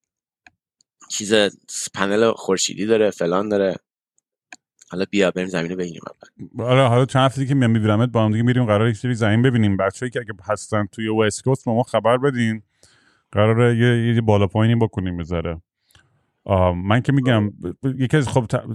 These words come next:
Speaker 2: مهمترین تصمیمات تو این قضیه من که باید وست کوست باشیم، یعنی یا نوردن کال-، یا، یا کالیفرنیا کنن یا واشنگتن یا اورگن. حالا شاید مثلاً اریزونا و نوادا می نگاهی بندازیم اون سمتا، ولی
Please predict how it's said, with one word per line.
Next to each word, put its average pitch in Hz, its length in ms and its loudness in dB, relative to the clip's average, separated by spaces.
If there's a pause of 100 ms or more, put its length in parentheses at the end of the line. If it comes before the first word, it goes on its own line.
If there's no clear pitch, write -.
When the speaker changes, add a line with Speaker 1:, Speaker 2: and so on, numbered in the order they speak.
(140)
Speaker 2:
مهمترین 117 520 2
تصمیمات 113 500 0
تو 143 80 0
این 113 140 0
قضیه 107 520 0 (440)
من 117 400 0
که 156 100 -2
باید 127 280 2
وست 117 240 0
کوست 107 260 -2
باشیم، 90 240 -8
یعنی 104 140 0
یا 107 360 2 (120)
نوردن 107 360 0
کال-، 101 280 -2
یا، 110 100 -6
یا 131 240 -8
کالیفرنیا 110 640 -2
کنن 123 280 -2
یا 113 160 0
واشنگتن 107 500 -4
یا 120 100 0
اورگن. 101 500 -2 (480)
حالا 127 180 -2
شاید 151 680 2
مثلاً 120 420 0
اریزونا 110 460 2
و 107 40 2
نوادا 104 400 0
می 127 100 2
نگاهی 110 320 2
بندازیم 107 480 -2
اون 98 160 -18
سمتا، 92 600 -10
ولی 101 320 -12